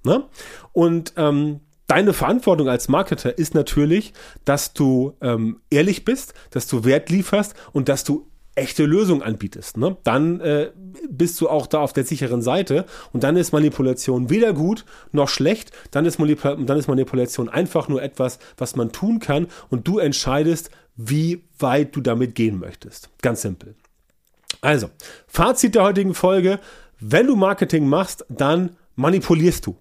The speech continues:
Ja? Die Frage ist nur, ob du das bewusst machst oder ob du das, ähm, unbewusst machst. Und wenn dein Marketing nicht funktioniert, dann fehlt dir sehr wahrscheinlich die psychologische Ebene und zum Beispiel sind da so Sachen wie, äh, Social Proof, Dringlichkeit, Storytelling und sowas.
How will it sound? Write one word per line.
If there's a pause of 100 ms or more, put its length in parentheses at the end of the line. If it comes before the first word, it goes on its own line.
(120)
Ja?
Die
Frage
ist
nur, (180)
ob
du
das
bewusst
machst (280)
oder
ob
du
das, (260)
ähm,
unbewusst
machst.
Und
wenn
dein
Marketing
nicht
funktioniert, (200)
dann
fehlt
dir
sehr
wahrscheinlich
die (220)
psychologische
Ebene
und (200)
zum
Beispiel
sind
da
so
Sachen
wie,
äh,
Social
Proof, (280)
Dringlichkeit, (160)
Storytelling
und
sowas.